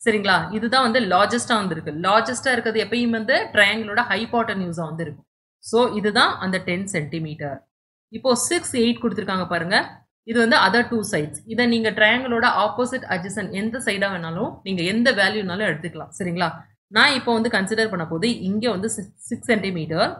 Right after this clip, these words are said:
இங்க வந்து eight centimeter அப்படின்னு வந்து consider பண்றேன். இப்ப என்ன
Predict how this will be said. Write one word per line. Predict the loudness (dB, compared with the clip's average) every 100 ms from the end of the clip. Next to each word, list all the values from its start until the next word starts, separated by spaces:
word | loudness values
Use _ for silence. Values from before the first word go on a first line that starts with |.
| -18 _ -8 -2
இங்க | 2 2
வந்து | 2 0
eight | -2 -2
centimeter | -2 -4 -4 -6
அப்படின்னு | -4 -4 -4
வந்து | -4 -4
consider | -4 -6 -8 -8
பண்றேன். | -16 -20 _ _ _ _ -6
இப்ப | -4 0
என்ன | 2